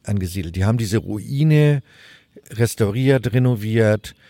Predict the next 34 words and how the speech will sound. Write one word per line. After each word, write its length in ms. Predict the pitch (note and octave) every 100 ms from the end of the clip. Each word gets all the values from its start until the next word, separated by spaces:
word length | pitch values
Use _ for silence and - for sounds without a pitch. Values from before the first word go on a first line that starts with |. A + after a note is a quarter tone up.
| - _ -
äh, 240 | A#2 A2
und 200 | A2 A#2
in 120 | A2+
einem 240 | A2 B2+ C#3
dieser 220 | A2+ A#2
Gebäude 420 | G2+ G#2 A2+ G#2
haben 160 | A2 G2+
wir 60 |
jetzt 180 | A2+ G#2+
eine 140 | G#2 F#2
relativ 420 | A#2+ A2+ G2+ -
große, 460 | F#2+ A#2 C3+ A#2
also 160 | F#2 G2
für 140 | -
eine 100 | F#2
private 500 | F#2+ - F2+ G#2 A2+
Fotogalerie, 560 | - A#2 G#2+ G#2 G2 G2
eine 160 | G2 F#2
relativ 340 | G2 F#2 F2+
große 360 | - A#2 - A#2+
Galerie 520 | B2 A#2 A2+ A#2 A2
mit 200 | F#2+ F2+
weit 220 | G2 G2+
über 160 | F2 F2+
zweihundert 420 | - F#2 G2 F2+
Quadratmeter 720 | G2+ F#2 F#2 C#2+ F2+ F#2 F2+ - - - - - -
Grundfläche 720 | A#2+ D3+ - C#3+ - D3 C#3+ - _ _ - - -
auf 180 | G2
zwei 480 | - A2+ G#2+ A2+ A2+ -
Ebenen 440 | B2+ C#3 C#3 B2
mit 140 | G#2
einer 140 | G2 F2
großen, 360 | - B2 -
em-, 120 | F#2+